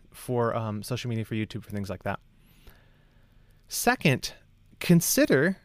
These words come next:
and this is for people who have, who are in leadership at your church or have, have some influence, maybe an elder, maybe your pastor,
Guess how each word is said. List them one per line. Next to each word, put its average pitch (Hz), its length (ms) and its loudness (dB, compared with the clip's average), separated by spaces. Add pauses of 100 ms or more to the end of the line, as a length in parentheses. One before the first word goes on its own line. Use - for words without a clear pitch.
(200)
and 135 160 0
this 151 160 -2
is 175 120 -4
for 160 180 -4
people 156 360 -2
who 139 340 -2 (200)
have, 131 420 0
who 131 180 -2
are 127 220 2
in 127 280 -2
leadership 131 440 -2
at - 60 -8
your 120 120 -2
church - 440 -4
or 117 120 -4
have, 120 300 -2
have 120 160 -4
some 127 160 -6
influence, 123 320 -6
maybe 120 140 -4
an 113 100 -6
elder, 120 240 0
maybe 113 200 -2
your 113 60 -2
pastor, 110 540 -4